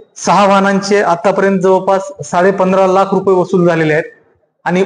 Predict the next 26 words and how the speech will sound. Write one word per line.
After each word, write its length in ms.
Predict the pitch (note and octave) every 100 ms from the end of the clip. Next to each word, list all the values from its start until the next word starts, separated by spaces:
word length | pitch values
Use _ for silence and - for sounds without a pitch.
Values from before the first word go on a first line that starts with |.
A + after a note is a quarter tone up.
| G3+
उर्वरित 360 | G3 G3 A3
तीन 360 | G#3+ - G#3+ G#3
वाहनांवर 680 | F#3+ F#3 F#3 F#3 F#3+ G3+ A3 - - _ _ _ -
दंडात्मक 580 | F3 F#3 G3 G3+ G3 G3
वसुलीची 420 | F3+ F3+ F#3 G3
कार्यवाही 520 | F#3+ E3+ F3 E3+ F3
त्या 140 | F3+
ठिकाणी 320 | D#3+ D#3+ E3 G3
चालू 300 | F#3 D3+ C#3
आहे. 220 | G#2 G#2+ - _ _ _ _ -
त्याचप्रमाणे 800 | G#3+ A3 G#3+ G3 F3+ A#2 G2 - - _ _ _
मागील 680 | E3+ F#3 F#3 A3 A3+ - D#3
दोन 220 | D#3+ G#3+ A3
महिन्यामध्ये 500 | F#3 F3 F3 F3 F#3
आपण 360 | E3 F3+ F#3+ G3 _ _ _ _ _ _ D#3
वाळू 280 | F3 G#3
माफियांवर 640 | G#3 F3 F#3+ E3+ E3+ F#3 G#3+
तीन 420 | - - B3+ C#4
गुन्हे 260 | A#3 A3 F#3
दाखल 260 | E3 D3+
केलेले 280 | C#3+ B2 A2
आहेत, 140 | G2 _ _ _ _ _ -
एक 260 | G3+ G3+
उस्माननगर 680 | - F#3+ - G3+ G#3+ A3 A3
पोलीस 280 | A3 G#3+ G#3
स्टेशनमध्ये 560 | A3 G#3 G#3+ G#3 A3